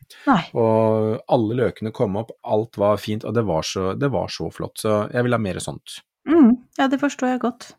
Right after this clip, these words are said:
Speaker 2: Så, men det, det er, eh, men man skal jo begynne å drømme allerede nå, så det er, det, det er, det er god tid, det er ikke noe stress.
Speaker 1: Mm, men jeg ble veldig inspirert, nå skal jeg begynne å drømme også.
Speaker 2: Ja, så bra. <laughs> Men hva skal du gjøre i mellomtiden da?
Speaker 1: Jo, du, altså, når, egentlig så drømmer jeg jo litt, jeg også, for jeg drømmer jo om å ha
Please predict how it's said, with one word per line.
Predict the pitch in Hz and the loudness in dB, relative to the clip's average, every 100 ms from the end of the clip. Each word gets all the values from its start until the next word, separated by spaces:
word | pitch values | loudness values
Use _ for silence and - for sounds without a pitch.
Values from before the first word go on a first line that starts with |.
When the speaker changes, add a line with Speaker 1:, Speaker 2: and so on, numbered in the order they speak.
| _ _ _ _ | _ _ _ _
Speaker 2:
Så, | - 107 104 113 117 - - - | -8 -6 -6 -8 -14 -18 -18 -4
men | 147 | 2
det, | 135 135 | 4 4
det | 131 | 2
er, | 127 110 110 | 2 2 2
eh, | 117 117 | -2 -2
men | 113 120 | -4 -4
man | 117 | -4
skal | - 113 | -4 -4
jo | 151 | -2
begynne | 95 90 | -2 -2
å | |
drømme | 87 64 78 90 | -4 -4 -6 -6
allerede | 85 85 87 62 - | -6 -4 -6 -6 -8
nå, | - | -10
så | - 101 | -8 -4
det | 104 | 0
er, | 98 | 0
det, | 98 104 101 | -2 -4 -2
det | 101 | -2
er, | 101 104 | -2 -2
det | 104 | -4
er | |
god | 101 180 180 | 0 -2 0
tid, | - 87 92 - | -2 -4 -6 -10
det | 135 | -10
er | |
ikke | 123 | -8
noe | 120 | -8
stress. | 120 - - - _ - | -8 -10 -10 -14 _ -2
Speaker 1:
Mm, | 214 180 | 0 2
men | 170 | 0
jeg | 180 | 0
ble | 180 | 2
veldig | 185 160 139 | 2 4 2
inspirert, | - 170 143 | 0 -2 0
nå | 180 | -2
skal | - 175 | -2 0
jeg | |
begynne | 151 139 | 0 0
å | |
drømme | 151 151 151 170 | 0 0 -2 -6
også. | - - - - _ - - | -10 -20 -20 -20 _ -18 -6
Speaker 2:
Ja, | 120 123 | -4 -2
så | 120 | -4
bra. | 117 120 - | -2 -4 -4
<laughs> | - - - - 160 | -8 -10 -14 -20 -6
Men | 151 | 0
hva | 156 | 0
skal | - | 0
du | 151 | 2
gjøre | 143 139 | 4 4
i | |
mellomtiden | 143 123 104 107 104 | 2 -2 -2 -4 -4
da? | 120 131 _ - - - | -4 -6 _ -20 -10 -2
Speaker 1:
Jo, | 302 | 2
du, | 330 349 | 4 4
altså, | 269 269 247 | 2 0 0
når, | 262 - | -2 -2
egentlig | 208 151 185 247 | -2 0 0 0
så | 311 | 0
drømmer | 320 294 165 | 2 4 4
jeg | 143 | 2
jo | |
litt, | 165 170 | 2 2
jeg | 160 | 0
også, | 214 | 2
for | 226 | 0
jeg | 220 | 2
drømmer | 247 262 143 | 2 0 0
jo | |
om | 147 170 | 0 -2
å | 170 | 0
ha | 151 | 2